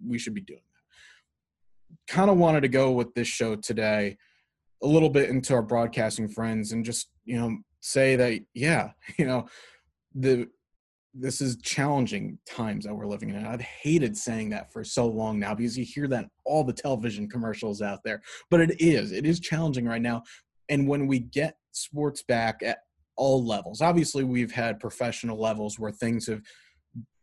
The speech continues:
been altered, but a-, allowed to play, um, having it at all levels, we're gonna appreciate it so much more. And we're gonna be going into, you know, those games. Like, at first broadcast, I'll tell you right now,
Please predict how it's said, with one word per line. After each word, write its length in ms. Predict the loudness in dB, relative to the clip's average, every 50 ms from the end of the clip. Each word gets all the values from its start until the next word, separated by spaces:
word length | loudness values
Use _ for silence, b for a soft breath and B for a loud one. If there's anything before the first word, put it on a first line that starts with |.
| -6 -4 0
been 160 | 0 0 0
altered, 560 | 0 0 -2 -2 -2 -2 -2 -2 -2 -2 -2
but 180 | -2 -4 -4 -4 -6 _ -16 -16 -16 _ _ _ -10
a-, 120 | -8 -6
allowed 460 | -4 -2 -2 0 0 2 2 0 0
to 60 | -2 -6
play, 480 | -6 -4 -2 -2 0 -2 -2 -4 -6 -12 _ _ _ _ _ -10
um, 480 | -6 -4 -2 -2 -2 -2 -2 -2 -4 -6 -12 _ _ _ _ -6
having 280 | 0 0 2 4 4 4
it 40 |
at 80 | 2 2
all 260 | 2 2 2 2 2
levels, 420 | 2 0 0 0 -2 -4 -4 -6 -10 b b b b b b b b _ _ -8
we're 240 | -2 0 2 2 4
gonna 160 | 4 4 4
appreciate 560 | 2 0 0 -2 -2 0 0 0 0 0 0
it 80 | 0 -2
so 180 | -2 -2 -2 -2
much 300 | -2 -4 -4 -6 -6 -4
more. 380 | -2 -2 -2 -2 -4 -6 -6 -4
And 200 | -2 -2 -2 -2
we're 120 | -2 -2
gonna 160 | -2 -2 -2
be 180 | -2 -2 -4 -4 -6 -6
going 340 | -4 -4 -2 -2 -2 0 0
into, 640 | -2 -2 -4 -4 -6 -8 -6 -4 -4 -4 -6 -8 -12 _ _ _ _ _ _ _ _ _ _ _ _ _ _ -6
you 100 | -2 0
know, 240 | 0 2 0 0 -2 -4 -4
those 300 | -2 -2 0 0 -2 -2
games. 340 | -2 0 0 0 0 0 -2
Like, 180 | -2 -2 -2 -2
at 220 | -4 -4 -2 0
first 280 | 4 4 4 4 2 0
broadcast, 500 | 0 0 0 0 -2 -2 -4 -4 -4 -4
I'll 80 | -4
tell 160 | -2 0 0
you 100 | 2 2
right 180 | 0 0 -2 0
now, 240 | 0 -2 -2 -4